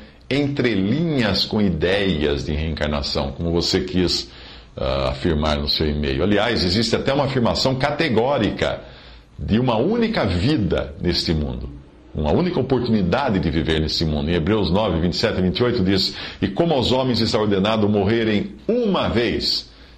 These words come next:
vindo depois disso o juízo, assim também Cristo, oferecendo-se uma vez para tirar os pecados de muitos,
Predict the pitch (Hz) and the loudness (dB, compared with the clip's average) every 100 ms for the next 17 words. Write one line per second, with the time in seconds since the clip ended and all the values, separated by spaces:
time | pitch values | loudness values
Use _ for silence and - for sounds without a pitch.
0 | - 87 147 147 110 110 123 90 92 127 | -4 0 2 2 0 2 0 2 0 0
1 | - 117 - - 156 185 151 135 123 127 | 0 -2 -6 -2 0 2 2 2 2 0
2 | 127 160 196 196 - - - - - - | 0 0 -2 -6 -12 -20 -20 -12 -4 -2
3 | - 95 98 90 87 87 - 98 92 90 | 0 2 2 2 2 0 2 2 2 -2
4 | 92 87 82 - 95 92 - 98 127 147 | 0 0 0 0 0 0 2 2 2 0
5 | 98 104 120 - 101 95 92 95 95 87 | 0 0 0 0 0 0 0 2 0 -2
6 | 82 90 90 78 98 151 185 185 160 | 0 0 0 2 2 2 0 0 -2